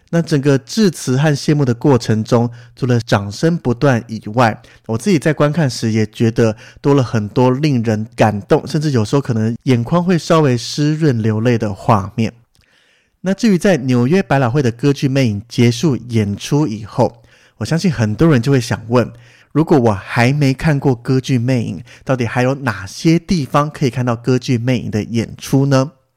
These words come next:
那除了在伦敦西区，这个是《歌剧魅影》最原始演出的地方之外，像是日本，我刚刚讲到四季剧团，其实在日本各大城市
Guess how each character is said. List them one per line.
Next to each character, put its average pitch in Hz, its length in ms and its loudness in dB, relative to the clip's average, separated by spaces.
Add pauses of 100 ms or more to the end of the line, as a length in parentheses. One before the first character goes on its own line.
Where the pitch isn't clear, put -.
(500)
那 165 80 2
除 160 200 -2
了 151 80 4
在 160 180 2
伦 131 400 0
敦 170 240 2
西 170 260 -2
区， 156 320 0
这 160 140 -4
个 143 80 0
是 143 100 -2
《歌 147 200 0
剧 147 120 0
魅 135 200 0
影》 107 180 -2
最 147 300 2
原 117 280 2
始 123 240 -4
演 107 200 0
出 117 100 -4
的 127 100 0
地 120 220 0
方 110 240 0
之 113 220 -4
外， 120 240 2 (360)
像 139 220 -2
是 135 220 0
日 165 340 -2
本， 117 180 0 (120)
我 - 40 -18
刚 120 140 -2
刚 131 100 0
讲 104 160 -2
到 120 200 0
四 117 200 -4
季 156 140 -4
剧 151 160 -2
团， 107 240 0
其 - 100 -12
实 127 140 -4
在 135 160 2
日 175 220 0
本 113 180 0
各 160 160 0
大 139 160 2
城 110 260 -2
市 117 300 -2